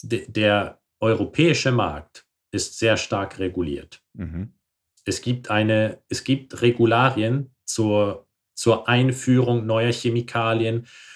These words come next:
Speaker 1: und zur Bewertung bestehender Chemikalien. Äh, ich glaube, die haben sechzigtausend Seiten oder sowas.
Speaker 2: <laughs>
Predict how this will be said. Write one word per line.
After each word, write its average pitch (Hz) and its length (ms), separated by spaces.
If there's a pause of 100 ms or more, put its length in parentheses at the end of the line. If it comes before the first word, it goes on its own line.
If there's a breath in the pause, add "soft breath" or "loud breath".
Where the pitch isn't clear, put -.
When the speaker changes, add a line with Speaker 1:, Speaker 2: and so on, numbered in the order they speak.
Speaker 1:
und 101 220
zur 104 180
Bewertung 104 560
bestehender 113 580
Chemikalien. 98 920 (640)
Äh, 98 340 (220)
ich - 160
glaube, 101 300
die 101 160
haben 98 420 (120)
sechzigtausend 107 920
Seiten 80 380
oder 78 180
sowas. 76 520
Speaker 2:
<laughs> - 40